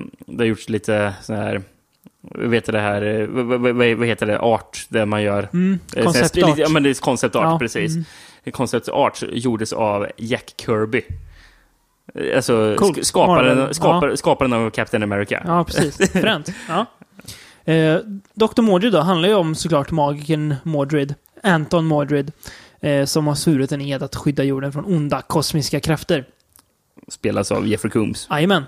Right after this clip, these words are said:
Speaker 2: det gör han.
Speaker 1: Det gör han verkligen.
Speaker 2: Ja, gör han. Eh, han får nys om att en last, eh, platinum har blivit stulen i Rio de Janeiro. Och börjar, ja, men nu är någonting fel här. Och hans rädsla bekräftas ju bara när en diamantstöld sker. Och han, eh, han säger, "Ah,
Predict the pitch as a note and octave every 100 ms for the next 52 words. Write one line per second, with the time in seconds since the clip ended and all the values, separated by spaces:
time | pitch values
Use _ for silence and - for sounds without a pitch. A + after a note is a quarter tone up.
0 | - E3 D3+ D#3+ C3+ - - - - -
1 | A2 G#2 G#2 A2+ A2 - A2+ D3 F3+ F3
2 | D#3+ C#3+ D3 - - - E3 E3 E3 E3
3 | - - F#3+ G3+ G#3+ G3+ F#3 E3 F#3 F3+
4 | F#3+ F3+ E3+ E3 - - E3+ D#3+ E3 D3
5 | F#3 G3+ G#3 A3 - F#3+ G3+ G#3 F3+ E3+
6 | D#3+ D#3+ E3 D3 D#3 F#3+ - _ - _
7 | _ D#3+ D3+ D#3+ D3+ D3+ F3 F#3 F3+ G3
8 | G3+ G3 F#3+ F#3 A#3+ B3 D3 C3+ - E3+
9 | E3 E3 D#3+ D#3+ D#3+ D#3+ E3+ D#3+ D3 E3
10 | D#3 D#3+ E3+ D3+ E3 - F3 D3 C#3 -
11 | - - D#3+ C#3+ C#3 C3+ C#3 D3 D#3 E3
12 | D3+ C3+ - E3+ D#3+ D3+ - C3 C#3+ E3
13 | C#3 C#3 C#3 C#3 C#3+ C#3 - E3